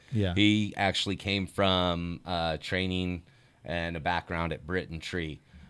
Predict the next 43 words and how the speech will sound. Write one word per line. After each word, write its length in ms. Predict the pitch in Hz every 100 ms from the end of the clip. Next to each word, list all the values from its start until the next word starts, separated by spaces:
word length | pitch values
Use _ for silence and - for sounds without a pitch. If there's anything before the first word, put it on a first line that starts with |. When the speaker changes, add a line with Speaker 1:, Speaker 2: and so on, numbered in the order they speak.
| -
Speaker 2:
um, 100 | 82
Speaker 1:
Mm-hmm. 680 | 90 85 80 80 80 78 90
Speaker 2:
which 260 | 90 -
is 160 | 90 78
the 100 | 90
next 260 | 92 87 -
company 320 | 98 80 87
that 60 | 85
I, 420 | 82 - 82 82
I 40 |
ended 260 | 85 82 82
up 160 | 80
working 320 | 85 87 90 80
for 360 | - 80 80
after 440 | 67 80 76 80 78
leaving 280 | 85 73
Of 180 | 76 76
the 80 | 78
Woods. 500 | 76 87 80 69 - -
Speaker 1:
Mm-hmm. 280 | 107 104 101
Speaker 2:
Uh, 420 | 92 90 85 82 73
he 220 | - 143
taught 200 | 147 117
me 440 | 117 113 113 107
quite 440 | 95 - 98 107 110
a 60 |
bit 240 | 90 101 95
about 300 | 87 85 85
the 80 | 82
Britton 320 | 90 82 90
way, 340 | 85 82 82 -
about 400 | 85 87 85 -
how 120 | 101
to 80 | 92
prune 320 | - 107 98
trees, 400 | - 92 87 80
how 200 | 90 90
to, 340 | 90 90 90 73
you 140 | 95
know, 180 | 90 82
Speaker 1:
Mm-hmm. 160 | 85 107
Speaker 2:
use 320 | 104 107 101
your, 320 | 104 95 92